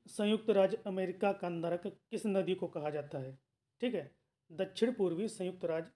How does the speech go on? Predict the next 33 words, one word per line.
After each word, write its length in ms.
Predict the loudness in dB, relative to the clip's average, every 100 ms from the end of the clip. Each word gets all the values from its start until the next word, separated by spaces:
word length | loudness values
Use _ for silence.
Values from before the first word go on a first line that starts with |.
| _ -12
अमेरिका 340 | -8 -6 -6
की 240 | -6 -6 -6
नरक 540 | -2 2 4 2 -4 _ _ _ _ _ _ _ _ _ _ _ _ _ _ _ _ _ 0
टेनेसी 500 | 2 4 4 4 6
नदी 260 | 4 4
को 140 | 4 4
कहा 260 | 2 2
जाता 280 | 2 2 -2
है, 200 | -2 -6 _ _ _ _ -8
ठीक 140 | -6
है। 180 | -8 -14 _ _ _ _ -10
अगला 180 | -2 0
प्रश्न, 360 | 0 -2 -4 -12 _
दामोदर 480 | 0 2 4 4 4
नदी 480 | 2 0 0 -2 -4 _ _ _ _ _ _ _ _ _ _
कहाँ 240 | -6 0 0
से 140 | 0
निकलती 480 | -2 -2 -2 -4 -8
है? 100 | -10 _ _ _ _ _ _ _ -8
छोटा 300 | -4 4 4
नागपुर 440 | 6 2 4 0 0
पठार 280 | -4 0 2
से 100 | 2
निकलती 360 | 2 0 0
है 60 | -2
और 100 | -2
इसे 140 | -4
बंगाल 420 | 0 0 2 2 0
का 100 | -4
शोक 260 | -8 -12
कहा 180 | -16 -20
जाता 220 | -20 _
है, 80 | _